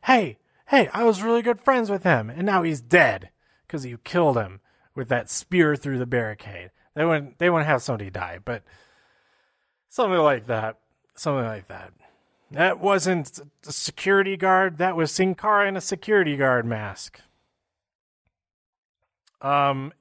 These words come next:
so, yeah, we end with Braun getting the upper hand after that. He friggin', <laughs> he drives Roman into the turnbuckle, and it, it just flings apart. They totally break it.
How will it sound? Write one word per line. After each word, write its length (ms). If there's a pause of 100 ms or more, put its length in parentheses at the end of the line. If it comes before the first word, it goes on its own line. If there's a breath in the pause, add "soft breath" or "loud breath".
so, 320
yeah, 320
we 240
end 560
with 300 (1200 soft breath)
Braun 380
getting 260
the 120
upper 220
hand 280
after 400
that. 380 (280 soft breath)
He 160
friggin', 520 (180)
<laughs> 720 (480 loud breath)
he 100
drives 640
Roman 460 (320 loud breath)
into 300
the 120
turnbuckle, 800 (380 loud breath)
and 260
it, 200 (200)
it 220 (240)
just 240
flings 440
apart. 440 (320)
They 60
totally 360
break 340
it. 160